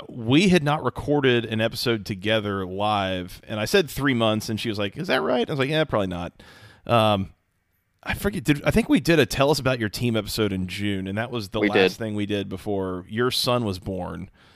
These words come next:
Speaker 1: Um, and yeah, then the next time we recorded together was with Cam.
Speaker 2: We did a Tell Us About Your Team. I don't remember what order it was. We'd have to go back and look. We did a Tell Us About Your Team, and then we did a, uh, we did, like, a preseason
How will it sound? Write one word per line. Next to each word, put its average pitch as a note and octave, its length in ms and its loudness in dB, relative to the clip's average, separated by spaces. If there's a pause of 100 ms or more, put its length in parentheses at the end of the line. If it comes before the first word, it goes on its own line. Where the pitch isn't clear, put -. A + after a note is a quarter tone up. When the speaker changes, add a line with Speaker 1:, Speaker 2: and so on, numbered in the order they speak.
(300)
Speaker 1:
Um, G2 340 -2
and G2+ 240 0
yeah, C#3 280 2
then B2 440 0
the A#2+ 60 0
next B2 180 0
time C#3 100 4
we C3+ 80 2
recorded C3+ 300 0
together B2+ 240 2
was C3 180 -4
with C3+ 120 -10
Cam. - 380 -10 (400)
Speaker 2:
We B2+ 140 0
did C#3+ 220 4
a B2+ 180 10
Tell C#3+ 220 4
Us D#3+ 120 0
About D3+ 200 6
Your B2+ 80 0
Team. B2+ 480 -4
I - 60 0
don't E3 160 4
remember B2 240 2
what G#2+ 160 6
order F#2+ 300 4
it F2 80 -4
was. F2+ 320 0
We'd G2+ 120 2
have G#2 120 4
to - 60 -12
go F#2+ 120 2
back F2+ 180 0
and F2 100 -6
look. - 200 -6
We A2 80 -2
did A2 100 6
a G2+ 60 4
Tell D3 180 6
Us E3+ 120 2
About D3 180 8
Your B2 160 2
Team, G#2+ 480 0 (680)
and A2+ 140 2
then A#2 160 4
we A#2 100 6
did A2+ 280 6
a, G2 400 4
uh, F#2+ 420 0 (540)
we A2+ 120 -4
did, A#2 200 6
like, G#2 160 6
a F2+ 80 0
preseason G#2+ 1040 0